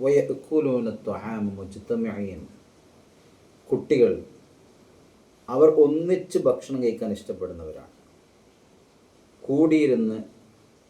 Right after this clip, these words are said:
ഭക്ഷണം കഴിക്കാൻ ഇഷ്ടപ്പെടുന്നവരാണ് കുട്ടികൾ. ആ ഒരു സ്വഭാവം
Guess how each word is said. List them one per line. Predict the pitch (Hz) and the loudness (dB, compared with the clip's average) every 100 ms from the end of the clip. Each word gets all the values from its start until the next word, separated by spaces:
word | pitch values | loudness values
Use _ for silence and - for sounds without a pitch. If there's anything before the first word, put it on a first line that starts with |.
| _ 113 | _ -10
ഭക്ഷണം | 110 - - 131 | -8 -8 -6 0
കഴിക്കാൻ | 123 110 117 107 | 0 0 -6 -6
ഇഷ്ടപ്പെടുന്നവരാണ് | 101 - 104 107 101 98 95 92 104 - - | -6 -8 -6 -4 -4 -6 -8 -10 -14 -18 -18
കുട്ടികൾ. | 104 110 - - - - _ - _ _ _ _ _ _ _ | -12 -10 -10 -12 -20 -20 _ -20 _ _ _ _ _ _ _
ആ | 147 | 2
ഒരു | 170 151 | 6 6
സ്വഭാവം | 139 120 - 110 107 123 | 4 -2 -4 -4 -4 -4